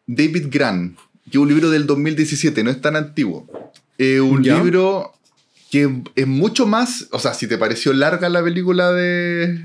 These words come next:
Speaker 1: de Scorsese, bueno, el libro, pa-, <laughs> es, por lo que escuchaba, abarca así ya millones de subhistorias. Como que
Speaker 2: Ya.
Speaker 1: lo que te muestran en la película es una de las historias. ¿Ya? Como que
Speaker 2: Ujú.
Speaker 1: la weá es muy ramificada. Y es como más,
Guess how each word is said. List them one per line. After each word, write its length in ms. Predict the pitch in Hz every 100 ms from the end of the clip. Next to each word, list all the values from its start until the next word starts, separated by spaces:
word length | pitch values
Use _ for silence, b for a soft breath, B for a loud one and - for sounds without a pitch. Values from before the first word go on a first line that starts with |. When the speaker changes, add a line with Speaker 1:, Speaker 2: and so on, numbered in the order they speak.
| 196
Speaker 1:
de 200 | 196 156 151
Scorsese, 580 | 160 156 - 196 190
bueno, 200 | 180 170 151
el 120 | 143
libro, 480 | 156 156 147 147 143
pa-, 140 | 127
<laughs> 220 | 139 117 -
es, 220 | 131 -
por 120 | 131
lo 80 | 123
que 80 | 131
escuchaba, 420 | 151 131 147 143
abarca 420 | 127 139 131 - 127
así 260 | - 127
ya 580 | 123 127 123 120 117 107 B B B -
millones 420 | 120 131 180 196
de 80 | 190
subhistorias. 760 | 196 202 180 135 110 - -
Como 280 | - 120 113
que 200 | 117 113
Speaker 2:
Ya. 300 | 135 104 -
Speaker 1:
lo 140 | 113 110
que 120 | 123
te 100 | 120
muestran 460 | 127 180 180 180 180
en 120 | 185
la 140 | 175
película 420 | 170 175 185 180
es 160 | 165 -
una 220 | 190 202
de 80 | 202
las 200 | 190 180
historias. 600 | 151 - 98 80 - - _ _ _ _ _ _ _ -
¿Ya? 360 | 98 113 156 - _
Como 200 | 113 113
que 60 | 120
Speaker 2:
Ujú. 40 |
Speaker 1:
la 80 | 113
weá 160 | 123 139
es 40 |
muy 200 | 135 156
ramificada. 600 | 170 165 160 165 117 92 B B -
Y 60 |
es 60 | 131
como 240 | - 147
más, 480 | 143 156 156 156 -